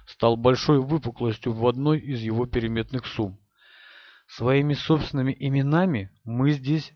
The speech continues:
не пользуемся", говорила Марин. "Тут я известна как Элис, а Лан как Андра. Запомните. Хорошо.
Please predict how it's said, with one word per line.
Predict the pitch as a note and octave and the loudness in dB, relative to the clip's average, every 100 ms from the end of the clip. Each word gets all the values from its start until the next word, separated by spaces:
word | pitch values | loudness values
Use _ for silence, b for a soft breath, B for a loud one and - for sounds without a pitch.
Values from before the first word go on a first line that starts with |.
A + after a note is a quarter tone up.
| - | -12
не | A2 G#2+ | -8 -4
пользуемся", | - D#3+ A#2 F#2+ F#2 - - | 0 0 0 -6 -12 -16 -16
говорила | G#2+ A2 A2 G#2 G2+ | -6 -2 0 0 0
Марин. | G#2+ G#2+ G#2 F#2+ _ _ _ - | 0 0 -2 -8 _ _ _ -6
"Тут | B2 B2 | -6 -4
я | C#3 F#3 G#3 | 2 2 4
известна | B2+ C3 E3 F3 D3 | 2 2 2 2 -2
как | - G#3+ - | 0 -2 -2
Элис, | C#3 A#2 A2+ A2 - _ _ | -2 -2 -2 -8 -14 _ _
а | G#2 | -4
Лан | A2+ D#3 G#3 G3 _ _ | 2 4 2 -2 _ _
как | C#3+ D3 - | -4 -4 -6
Андра. | A2+ G2+ G2+ G2 G2 G#2+ _ _ _ _ | -4 -2 -4 -6 -6 -6 _ _ _ _
Запомните. | G#2+ G#2 A2 - A#2+ D3 C#3+ G#2 - - _ _ _ _ | -10 -2 -2 0 -2 0 -2 -6 -14 -18 _ _ _ _
Хорошо. | - - D3+ - E2+ | -8 0 0 0 -10